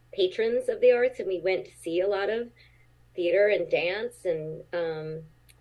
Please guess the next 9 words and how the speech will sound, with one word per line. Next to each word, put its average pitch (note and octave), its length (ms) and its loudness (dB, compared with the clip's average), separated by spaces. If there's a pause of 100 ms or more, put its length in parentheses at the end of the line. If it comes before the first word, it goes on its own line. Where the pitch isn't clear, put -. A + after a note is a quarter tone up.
(800)
shows G3 480 2
when G3 100 -4
I F#3 80 0
was E3 160 -2
little. F#3+ 480 4
And F#3 100 -2
I F3+ 100 0
remember F#3 920 -2 (460)
saying, E3+ 460 2